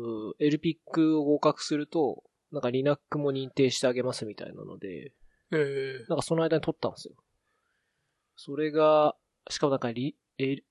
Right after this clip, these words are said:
Speaker 1: そのエルピックって、なんか一、レベル一からレベル三まであるんですけど、レベル一で二つ分かれてて、レベル二で二つ分かれてて、で、三は、まあ、それぞれ独立してるんですよ。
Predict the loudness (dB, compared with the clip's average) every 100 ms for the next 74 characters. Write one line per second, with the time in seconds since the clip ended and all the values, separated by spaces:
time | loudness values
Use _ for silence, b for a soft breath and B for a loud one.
0 | _ -12 -8 -2 0 0 -2 -4 _ -8
1 | -8 _ 4 6 4 0 _ _ B B
2 | B B B B -16 -10 -10 -6 -8 0
3 | 4 6 6 2 0 4 6 6 2 0
4 | -2 0 2 2 -2 -10 -14 -12 -10 -12
5 | -14 -18 _ _ _ _ _ -2 4 4
6 | 4 0 -4 -4 -4 2 4 4 0 -16
7 | -6 -6 -4 -8 -4 -6 -8 -18 -10 -10
8 | -10 _ _ B B B B -2 2 4
9 | 4 4 4 4 4 -2 -4 -6 -4 -6
10 | -8 -14 -16 -18 -18 _ -6 -2 -2 -2
11 | 0 2 0 -2 _ _ _ -8 0 0
12 | 0 -6 -8 -6 -6 -6 -4 -6 -8 -12
13 | -18 -20